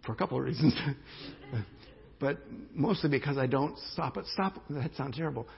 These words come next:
I don't go on streets that have stoplights. <clears throat> So I go on these little narrow streets.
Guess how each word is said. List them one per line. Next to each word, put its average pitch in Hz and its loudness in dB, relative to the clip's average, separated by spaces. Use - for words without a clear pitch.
I 156 0
don't 208 0
go 196 8
on 165 6
streets 175 6
that 147 2
have 160 2
stoplights. - -2
<clears throat> - 4
So 180 10
I 165 12
go 214 12
on 196 12
these 156 10
little 165 8
narrow 147 8
streets. 160 0